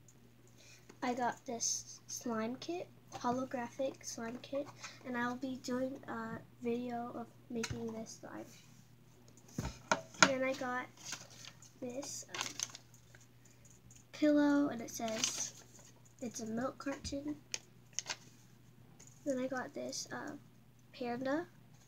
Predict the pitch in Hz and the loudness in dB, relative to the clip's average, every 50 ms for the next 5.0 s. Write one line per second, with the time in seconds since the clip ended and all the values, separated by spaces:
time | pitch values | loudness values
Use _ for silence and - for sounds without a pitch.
0 | - - - - - - - - - - - - - - - - - - - - | -20 -20 -20 -20 -20 -20 -20 -20 -20 -20 -20 -20 -20 -20 -20 -20 -20 -20 -20 -20
1 | - - - - - - - - - - - - - - - - - - - - | -20 -20 -20 -20 -20 -20 -20 -20 -20 -20 -20 -20 -20 -20 -20 -20 -20 -20 -20 -18
2 | - - - - - - - 247 254 285 302 302 302 285 269 269 269 - - 262 | -16 -16 -18 -18 -8 -2 2 4 8 8 10 10 10 8 6 4 2 2 2 2
3 | 247 247 - - - - - - - 269 262 - 302 294 294 285 - - 254 233 | 2 2 0 -4 -4 -4 -2 -2 0 0 2 6 6 6 6 6 2 0 -2 0
4 | 226 220 220 233 - - - 247 247 240 226 226 - - - 247 233 - - | 0 0 -2 -2 -4 -8 -10 -8 -8 -8 -8 -8 -8 -8 -8 -8 -10 -10 -12